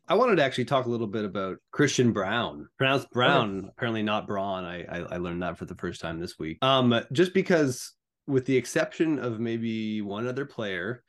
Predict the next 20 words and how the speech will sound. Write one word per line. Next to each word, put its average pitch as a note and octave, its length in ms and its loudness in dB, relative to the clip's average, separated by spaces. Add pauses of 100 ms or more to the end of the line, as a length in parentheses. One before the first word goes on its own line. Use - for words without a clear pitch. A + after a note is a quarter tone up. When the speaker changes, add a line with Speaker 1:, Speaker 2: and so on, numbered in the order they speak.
Speaker 1:
Christian D#3 500 4
Braun A2 440 -2 (100)
might A2 400 0
be A2+ 140 2
one G2+ 200 -2
of G2+ 120 -6
the G#2+ 60 -4
most G#2 360 -2
important A#2+ 580 0
rookies G2+ 380 -4
in G2+ 100 -4
terms F#2+ 300 -6
of G2 80 -6
the G2+ 100 -2
title F#2 400 -2
this F#2+ 300 -4
year, C3+ 400 2 (100)
because A2+ 640 0
he's A#2+ 240 -2
Speaker 2:
Yeah. F#3 140 6